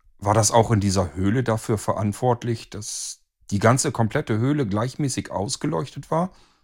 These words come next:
Es schien alles zu leuchten. Die Seiten, die Decke der Höhle, sogar der Sand unter unseren Füßen schien bläulich zu leuchten. Ja, da ist überall dieses Phosnein drinne. Allerdings nicht in dem Boden oder in den Wänden selbst,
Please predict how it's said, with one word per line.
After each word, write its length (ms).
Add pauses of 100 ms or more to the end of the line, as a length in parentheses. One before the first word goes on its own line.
(220)
Es 160
schien 320
alles 380
zu 120
leuchten. 640 (640)
Die 80
Seiten, 800
die 360
Decke 300
der 180
Höhle, 600
sogar 560
der 180
Sand 320
unter 260
unseren 280
Füßen 600 (280)
schien 320
bläulich 440
zu 140
leuchten. 560 (920)
Ja, 240 (360)
da 160
ist 200
überall 380
dieses 320
Phosnein 560
drinne. 380 (720)
Allerdings 760
nicht 400
in 160
dem 160
Boden 480
oder 200
in 60
den 180
Wänden 460
selbst, 540